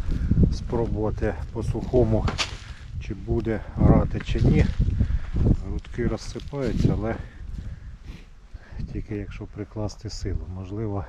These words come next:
до весни вони і розсипляться, але не раніше. Тобто ось грудочка лежить.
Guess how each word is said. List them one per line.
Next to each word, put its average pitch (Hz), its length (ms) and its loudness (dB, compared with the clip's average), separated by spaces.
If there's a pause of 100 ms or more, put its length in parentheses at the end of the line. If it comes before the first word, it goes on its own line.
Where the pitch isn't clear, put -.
(140)
до 101 380 -2 (960)
весни 101 580 -6
вони 95 380 -4 (220)
і 98 140 -10 (200)
розсипляться, 107 760 -6
але 104 320 -4 (100)
не 104 140 -6
раніше. 98 420 -4 (1120)
Тобто - 320 -6
ось 101 180 -6 (120)
грудочка 101 540 -6
лежить. 120 440 0